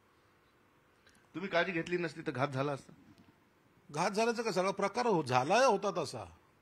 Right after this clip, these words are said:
Speaker 2: अहो, जेव्हा शेवटच्या टोल नाक्यावर आम्ही होतो, त्या टायमाला चार किलोमीटर ट्रकच्या ला-, रांगा लागलेल्या होत्या. चार किलोमीटर कशाला म्हणतात? Service रोडने आम्ही निघालो,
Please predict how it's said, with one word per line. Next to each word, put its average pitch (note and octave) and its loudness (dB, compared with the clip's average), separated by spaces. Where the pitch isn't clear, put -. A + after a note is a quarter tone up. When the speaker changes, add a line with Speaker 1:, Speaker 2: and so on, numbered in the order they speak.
Speaker 2:
अहो, E3+ -2
जेव्हा E3 -4
शेवटच्या D#3+ -4
टोल F#3 -4
नाक्यावर F3+ -6
आम्ही F3+ -6
होतो, D3 -4
त्या E3 -10
टायमाला E3 -10
चार E3 -8
किलोमीटर E3+ -10
ट्रकच्या E3 -8
ला-, C3 -8
रांगा C3+ -6
लागलेल्या B2 -10
होत्या. - -20
चार F3 0
किलोमीटर F3+ -6
कशाला E3+ -8
म्हणतात? A2+ -12
Service E3+ 0
रोडने F3+ -4
आम्ही F3 -4
निघालो, D3+ -6